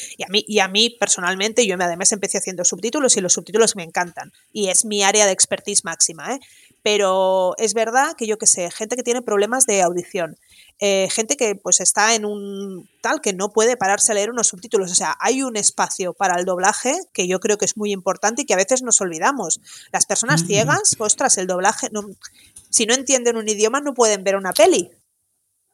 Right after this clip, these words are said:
Speaker 2: Ya, pero es que el concepto de ver peli y ser ciego
Speaker 1: Bueno, pero es igual, o sea, a ver, tú eres ciego y te
Speaker 2: Sí,
Speaker 1: vas
Speaker 2: sí,
Speaker 1: con los
Speaker 2: no.
Speaker 1: amigos.
Speaker 2: Y cojo uno, sí.
Speaker 1: Ostras,
Speaker 2: Vale.
Speaker 1: te vas con los amigos, estás con los amigos en casa
Speaker 2: Ujú,
Speaker 1: y
Speaker 2: sí,
Speaker 1: todos
Speaker 2: sí,
Speaker 1: tus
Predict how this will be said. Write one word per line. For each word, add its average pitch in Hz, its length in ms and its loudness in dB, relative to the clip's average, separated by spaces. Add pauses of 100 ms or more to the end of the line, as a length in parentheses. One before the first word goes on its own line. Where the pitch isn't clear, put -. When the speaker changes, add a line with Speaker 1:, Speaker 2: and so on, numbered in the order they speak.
(540)
Speaker 2:
Ya, 139 120 4
pero 135 120 6
es 117 60 -2
que 143 60 2
el 139 40 0
concepto 151 380 2
de 139 60 6
ver 151 200 -2
peli 120 320 2
y 110 40 -6
ser 131 180 -2
ciego 147 220 2
Speaker 1:
Bueno, 392 340 -2
pero 214 160 -2
es - 120 -2
igual, 240 240 2
o 226 60 0
sea, 196 300 2
a 185 180 -8
ver, 240 160 -2
tú 247 100 -2
eres 240 200 2
ciego 277 260 0
y 214 40 2
te 208 100 -2
Speaker 2:
Sí, - 20 0
Speaker 1:
vas 208 120 2
Speaker 2:
sí, - 40 0
Speaker 1:
con 247 100 2
los 233 160 2
Speaker 2:
no. 233 40 2
Speaker 1:
amigos. 247 520 0 (1080)
Speaker 2:
Y 123 80 2
cojo 107 220 4
uno, 95 320 -2
sí. 90 260 -2 (220)
Speaker 1:
Ostras, 175 280 -8
Speaker 2:
Vale. 226 180 0
Speaker 1:
te 170 60 -12
vas 180 160 -2
con 233 100 2
los 214 160 2
amigos, 220 300 -2
estás 190 200 -2
con 214 120 -4
los 196 100 -4
amigos 208 280 -4
en 208 100 -10
casa 226 260 0
Speaker 2:
Ujú, 185 80 -2
Speaker 1:
y 190 60 -6
Speaker 2:
sí, - 80 0
Speaker 1:
todos 214 100 4
Speaker 2:
sí, 214 60 2
Speaker 1:
tus - 80 -4